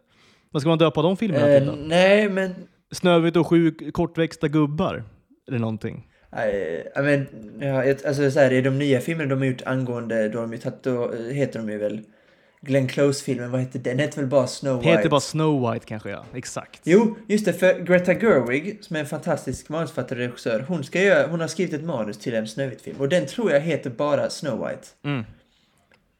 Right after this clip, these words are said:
Speaker 2: Så att de har helt enkelt tagit bort det i, i
Speaker 1: Just det,
Speaker 2: titeln.
Speaker 1: man
Speaker 2: Sen vet jag inte
Speaker 1: flippar.
Speaker 2: om de kommer kalla dem för dwar-, Dwarfs eller Little People eller vad de nu kommer göra, det vet jag inte. Det får vi se. Eh, men nej, jag sa det bara för att jag kom inte på vad det hette,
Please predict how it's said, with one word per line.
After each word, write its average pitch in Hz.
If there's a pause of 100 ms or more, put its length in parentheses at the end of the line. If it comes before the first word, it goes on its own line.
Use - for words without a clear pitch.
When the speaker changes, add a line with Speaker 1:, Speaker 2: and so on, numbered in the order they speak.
(140)
Speaker 2:
Så -
att 135
de 160
har 143
helt 165
enkelt 147
tagit 147
bort 151
det 135
i, 110 (200)
i 117
Speaker 1:
Just 113
det, 131
Speaker 2:
titeln. -
Speaker 1:
man 135
Speaker 2:
Sen 143
vet 135
jag 165
inte 175
Speaker 1:
flippar. 143
Speaker 2:
om 135
de 127
kommer 135
kalla 139
dem 117
för 127
dwar-, 123
Dwarfs 127
eller 127
Little 123
People 110
eller 107
vad 107
de 110
nu 110
kommer 113
göra, 110
det 120
vet 120
jag 127
inte. - (540)
Det 139
får 139
vi 127
se. 113 (760)
Eh, 113
men 175
nej, 190
jag 147
sa 196
det 175
bara 170
för 175
att -
jag 147
kom 147
inte 135
på 143
vad 120
det 135
hette, 98